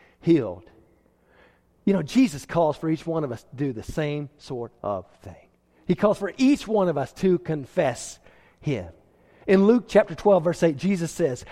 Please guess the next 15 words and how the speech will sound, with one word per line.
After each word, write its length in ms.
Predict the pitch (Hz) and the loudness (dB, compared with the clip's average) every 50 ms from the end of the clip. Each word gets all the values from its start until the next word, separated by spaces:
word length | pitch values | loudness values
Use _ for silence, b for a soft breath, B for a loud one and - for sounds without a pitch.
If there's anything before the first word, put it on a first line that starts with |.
| B B | B B
"And 160 | B 190 180 180 | B 0 2 4
I 160 | 190 247 262 | 6 6 4
say 300 | - - - 262 254 240 | 4 4 2 4 4 2
to 180 | - - 190 | 2 0 -2
you, 380 | 196 151 156 214 226 180 143 120 B B B B | -2 0 0 0 0 0 0 -2 B B B B
everyone 640 | - 214 262 285 320 330 330 311 269 285 277 233 | 6 6 6 6 6 6 6 6 6 4 2 2
who 140 | 196 196 202 | 2 2 0
confesses 800 | - - 180 180 165 - - 254 254 240 - - 262 247 185 175 202 | 0 -2 -2 -2 -4 -2 0 0 0 0 0 0 -2 -2 -2 0 -2
me 500 | 196 208 240 285 294 277 226 190 180 170 | 0 2 2 2 2 2 2 2 2 0
before 500 | 165 185 165 - - 190 180 185 180 180 | 0 -2 -2 -2 0 2 4 4 4 4
men, 560 | 208 220 220 240 254 226 185 131 113 113 104 b b b b b b b | 2 2 0 2 2 0 0 -2 -6 -8 -12 b b b b b b b
the 80 | - 147 | -6 -6
Son 300 | - - 208 208 202 202 | -2 0 2 2 2 2
of 180 | 190 160 143 | -2 -2 -2
Man 320 | 180 180 160 143 135 131 | -2 -2 -2 -2 -4 -6